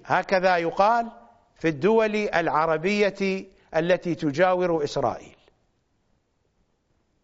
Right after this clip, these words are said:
إنني أتحدث عن نظام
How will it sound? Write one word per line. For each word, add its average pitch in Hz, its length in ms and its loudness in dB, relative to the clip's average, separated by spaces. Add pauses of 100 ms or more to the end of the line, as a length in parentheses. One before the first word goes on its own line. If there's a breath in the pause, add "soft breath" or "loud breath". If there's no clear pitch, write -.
(920)
إنني 220 460 2
أتحدث 214 680 -2 (1120)
عن 180 300 0
نظام 226 840 2